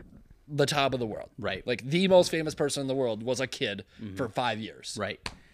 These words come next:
Speaker 2: And, like, that's where, that's where it's a little disappointing where you see, like,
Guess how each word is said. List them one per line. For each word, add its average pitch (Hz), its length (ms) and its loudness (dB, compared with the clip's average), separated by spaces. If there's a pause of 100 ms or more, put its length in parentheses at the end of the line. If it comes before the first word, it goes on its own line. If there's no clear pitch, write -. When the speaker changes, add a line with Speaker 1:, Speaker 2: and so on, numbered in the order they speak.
(260)
Speaker 2:
And, 139 240 4
like, 120 280 2
that's 123 260 2
where, 113 460 2 (1080)
that's 190 200 4
where 214 100 2
it's 190 100 0
a 175 40 2
little 131 220 6
disappointing 123 640 -2
where 113 100 -2
you 110 160 -2
see, 107 300 -2
like, 98 200 -4